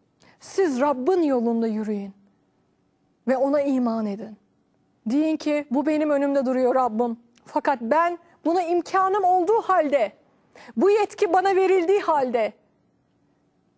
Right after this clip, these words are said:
ben bu güce sahip olduğum halde bunu alma gücüne almayacağım. Çünkü bu bana ait değil Rabbim. Senin için almayacağım." Evet, içimde, benliğimde, maddi dünyamda her şey bunu almak istiyor.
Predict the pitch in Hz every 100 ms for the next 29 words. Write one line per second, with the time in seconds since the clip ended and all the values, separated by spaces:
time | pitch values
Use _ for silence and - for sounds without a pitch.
0 | - 220 330 349 349 - _ - 330 440
1 | 381 403 381 - 359 349 440 320 339 294
2 | 392 370 320 262 247 233 285 311 269 285
3 | 311 247 240 247 226 214 294 311 233 214
4 | 220 214 - - 339 302 247 320 311 311
5 | 277 262 254 - 220 220 196 - - 208
6 | _ _ _ _ _ _ _ _ _ _
7 | _ _ _ _ _ _ _ _ _ _
8 | - - 349 440 381 - 240 220 220 214
9 | 202 208 208 _ _ _ - 415 453 349
10 | 311 - 403 381 415 302 349 349 359 381
11 | 370 392 294 285 320 302 403 339 311 330
12 | 320 320 320 294 415 - 403 311 339 339
13 | 320 320 262 - - 220 -